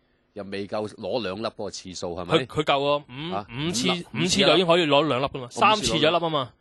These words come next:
Speaker 2: 五次就可以攞兩粒嘅。
Speaker 1: 咁啊，點解得一粒呢？
Speaker 2: 係因為呢，多蒙特呢，其實佢喺，誒，呢，而家我哋睇緊嘅德甲呢，其實係一九六，誒，一九六三年開始成立嘅。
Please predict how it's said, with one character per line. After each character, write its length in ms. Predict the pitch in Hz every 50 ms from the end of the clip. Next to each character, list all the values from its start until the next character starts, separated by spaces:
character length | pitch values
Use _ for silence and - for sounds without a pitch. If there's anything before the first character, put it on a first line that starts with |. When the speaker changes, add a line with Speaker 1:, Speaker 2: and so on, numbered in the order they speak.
| _ _ _ _ _ _ _ _ -
Speaker 2:
五 200 | 113 131 151 165
次 180 | 165 190 156
就 60 | 135 123
可 60 | 120
以 20 | 127
攞 140 | 123 120 127
兩 120 | 123 113
粒 40 | 117
嘅。 180 | - - 101
Speaker 1:
咁 120 | 92 156 151
啊， 40 | 135
點 100 | 135 139 135 127
解 80 | 127 -
得 100 | - 135 131
一 20 | 131
粒 160 | 127 123 139
呢？ 60 | 127 - _ -
Speaker 2:
係 260 | - - 165 180 247
因 140 | 262 247 226
為 200 | 175 135 135 156
呢， 100 | 190 208
多 200 | - - 214 220 190
蒙 140 | 135 104 98
特 80 | 127
呢， 100 | 135 185 196 -
其 80 | 123
實 140 | 113 123 117
佢 200 | - - 139 143
喺， 520 | 147 127 123 117 123 143 160 175 180 175 - _ _
誒， 120 | - 127 147
呢， 280 | 220 196 135 117 131
而 40 | 151
家 140 | - 233 220
我 100 | 170 151
哋 40 | 120
睇 160 | 131 151 170 190
緊 100 | 180 190
嘅 40 |
德 120 | 175 180 - -
甲 160 | - 117 120 -
呢， 200 | 139 139 143 - _ _ _ _ _ _ _ _ _ _ -
其 140 | - 127 117
實 80 | 127 127 139
係 60 | 190
一 40 | 165
九 80 | 160 151
六， 100 | 127 117 _ _ _ _ _ _ _ _ _ _ -
誒， 600 | - - - - - 123 123 120 123 120 120 131
一 120 | 180 202
九 80 | 185 175
六 80 | 151
三 240 | - - 180 175 160
年 120 | 120 104
開 160 | 110 147 156 135
始 100 | 139 139
成 120 | 127 92
立 60 | 90 95
嘅。 240 | 95 - - 98